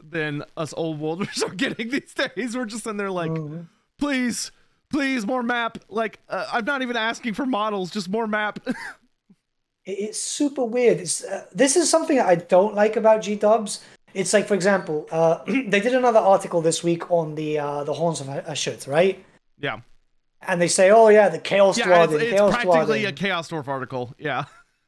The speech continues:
Speaker 2: Yeah, it's like, well, fucking show them then. Jesus fucking Christ, we're not asking for, like, the world. We're just asking you to show the models that we know you have prepared.
Speaker 1: Yeah, and Games Workshop's like, "Haha, yeah, get fucked." <laughs>
Speaker 2: Yeah.
Speaker 1: We're, yeah, we're not gonna do that.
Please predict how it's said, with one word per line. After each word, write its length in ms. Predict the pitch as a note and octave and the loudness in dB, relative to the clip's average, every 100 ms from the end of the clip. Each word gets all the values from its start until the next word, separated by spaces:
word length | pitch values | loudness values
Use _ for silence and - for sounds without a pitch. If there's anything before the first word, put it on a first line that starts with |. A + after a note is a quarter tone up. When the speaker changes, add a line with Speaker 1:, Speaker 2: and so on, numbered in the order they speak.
| _ _ C5 | _ _ -8
Speaker 2:
Yeah, 240 | F#3+ G3+ F3+ | 0 2 2
it's 180 | E3+ | 2
like, 200 | F#3+ F3+ | 0 0
well, 200 | A3+ A3 | 2 2
fucking 600 | G#3+ - - E4 D4+ B3+ B3 | 2 -2 0 0 0 -4 -4
show 360 | - D#4 F#4+ | 0 2 2
them 300 | F4+ D4+ A#3 | 2 2 4
then. 320 | F3+ D#3 C#3+ | 4 2 0
Jesus 580 | C#3+ D#4 E4+ D4+ G3 E3+ | -8 -4 -4 -4 -6 -10
fucking 460 | - D#4 D4+ F#3+ F3+ | -6 -6 -4 -10 -4
Christ, 340 | C#4+ F4 - | -2 -2 -2
we're 80 | C4 | -4
not 240 | F4 G#4 | -4 -2
asking 460 | B3+ A#4 A4+ D4+ A#3+ | 0 0 0 -4 -4
for, 200 | A3+ A3+ | 2 4
like, 200 | G#3 E3+ | 4 2
the 80 | D#3+ | -4
world. 580 | D3+ A#3+ C#4 G3 A3 G#3 | 0 4 6 6 2 0
We're 80 | G#3+ | -2
just 200 | C4+ - | -4 2
asking 340 | A3+ A#3 B3+ | 4 4 0
you 100 | A3+ | -4
to 80 | A3+ | -4
show 200 | A3 G3+ | -4 -2
the 100 | G3+ | 0
models 280 | G#3 G#3 A3 | 0 0 0
that 140 | G3+ | 0
we 100 | F3+ | -2
know 480 | F#3 F3+ G3+ E3 A3 - - | -6 0 0 0 -4 -10 -18
you 220 | - G#3 F#3 | -4 0 0
have 360 | C#3+ C3+ B2+ | -2 -6 -6
prepared. 840 | - F#3 F#3 A3 A#3+ E3 C3 C#3 - - | 2 4 6 6 6 4 0 -10 -18 -6
Speaker 1:
Yeah, 240 | E3+ D3+ | -4 -4
and 100 | C#3+ | -6
Games 180 | D3+ C#3+ | -6 -6
Workshop's 300 | D3+ D#3 C3 | -8 -8 -8
like, 140 | C#3+ | -6
"Haha, 340 | F#3+ F#3 F#3+ E3+ | -4 -4 -4 -4
yeah, 220 | D#3 C3 | -6 -6
get 160 | B2 | -10
fucked." 260 | A#2+ - - _ D3+ - | -12 -14 -14 _ -14 -8
<laughs> 400 | C#4 - D#4 - | -8 -6 -8 -6
Speaker 2:
Yeah. 540 | C#4 D#3+ C#3+ G#3 A#3+ | -2 0 0 -2 -4
Speaker 1:
We're, 220 | G3 B3 | -4 -6
yeah, 220 | - C4+ A#3+ | -6 -6 -6
we're 120 | A#3 | -6
not 120 | A3 | -6
gonna 120 | E3+ | -6
do 100 | C#3 | -8
that. 220 | D3 D#3 | -6 -6